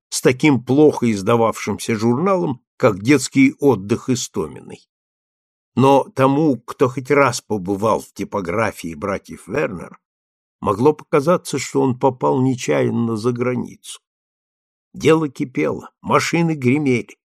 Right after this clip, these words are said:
газовый двигатель вспыхивал и пыхтел, и сами Вернеры не сидели барами, сложа руки и дожидаясь прибылей, а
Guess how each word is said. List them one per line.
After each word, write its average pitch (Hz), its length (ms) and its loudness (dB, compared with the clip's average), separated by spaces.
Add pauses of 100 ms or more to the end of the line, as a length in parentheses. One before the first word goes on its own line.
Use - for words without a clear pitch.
(240)
газовый 151 480 4
двигатель 135 680 0
вспыхивал 147 840 -2
и 135 40 2
пыхтел, 139 640 -4 (360)
и 151 100 2
сами 151 380 2
Вернеры 165 640 4
не 170 120 2
сидели 165 520 0
барами, 143 520 4
сложа 123 520 2
руки 147 520 0 (120)
и 143 120 6
дожидаясь 131 680 4
прибылей, 90 680 0 (160)
а 117 160 4